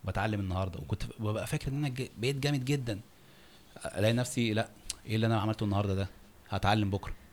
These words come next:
أنا شايف إن السفر أكتر حاجة ب-، أو أسرع حاجة بتعلمك في الحتة دي. آه، هو أحداث سريعة وكتيرة ومضغوطة، وفي وقت قليل قوي، فبتعلمك بسرعة جدًا.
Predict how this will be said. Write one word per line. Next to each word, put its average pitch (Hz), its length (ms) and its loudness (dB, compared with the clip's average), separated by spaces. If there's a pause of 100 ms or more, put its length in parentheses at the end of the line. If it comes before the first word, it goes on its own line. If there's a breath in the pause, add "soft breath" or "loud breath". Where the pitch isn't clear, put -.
(640 loud breath)
أنا 113 100 6
شايف 147 220 6
إن 120 60 4
السفر 135 420 2 (240)
أكتر - 200 -2
حاجة 127 220 -4
ب-، 95 160 -6 (760)
أو 110 160 0
أسرع 135 260 2
حاجة 143 320 0
بتعلمك 104 420 0
في - 60 -10
الحتة - 240 -6
دي. 85 140 -4 (1040)
آه، 92 1000 0 (1080 loud breath)
هو 113 140 6
أحداث 120 460 4
سريعة 123 380 2 (200)
وكتيرة 135 540 -2
ومضغوطة، 107 540 0 (220)
وفي 95 240 -4
وقت 127 200 -2
قليل 127 260 2
قوي، 165 280 0
فبتعلمك 98 480 0
بسرعة 95 260 -4
جدًا. 82 240 -8